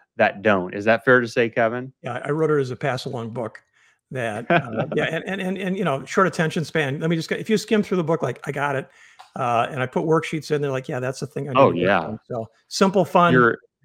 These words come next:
Speaker 2: I have pictures. I have
Speaker 1: you're
Speaker 2: pictures in there. Most business books don't have pictures. I have pictures.
Speaker 1: Oh, my good. So I was gonna say this, first of all, just from someone operating in the world of learning and development, where we know long form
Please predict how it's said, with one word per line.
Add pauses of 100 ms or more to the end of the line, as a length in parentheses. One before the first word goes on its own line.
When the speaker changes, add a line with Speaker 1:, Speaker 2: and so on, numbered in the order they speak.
(220)
Speaker 2:
I
have
pictures.
I
have
Speaker 1:
you're
Speaker 2:
pictures
in
there.
Most
business
books
don't
have
pictures.
I
have
pictures.
Speaker 1:
Oh,
my
good.
So
I
was
gonna
say
this,
first
of
all,
just
from
someone
operating
in
the
world
of
learning
and
development,
where
we
know
long
form